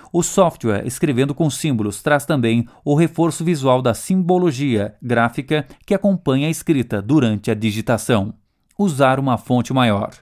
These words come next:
Usar software com síntese de voz, leitor de texto, para explorar conteúdos de textos escritos na internet ou em outros programas.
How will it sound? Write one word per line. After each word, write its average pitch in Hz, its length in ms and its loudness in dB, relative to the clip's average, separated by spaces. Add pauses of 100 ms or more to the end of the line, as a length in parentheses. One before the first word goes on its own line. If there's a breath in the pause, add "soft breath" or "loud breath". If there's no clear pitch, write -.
(440 soft breath)
Usar 110 380 2
software 120 680 -2
com 143 180 -2
síntese 170 560 -2
de 170 80 -2
voz, 117 420 -2 (260 soft breath)
leitor 123 400 0
de 151 140 0
texto, 127 480 -2 (240 loud breath)
para 107 360 2 (100)
explorar 147 600 0
conteúdos 113 640 -2
de 165 100 0
textos 117 480 -2
escritos 113 500 -4
na 143 100 0
internet 127 640 -2 (220 loud breath)
ou 190 240 2
em 160 120 0
outros 123 420 -2
programas. 113 680 -2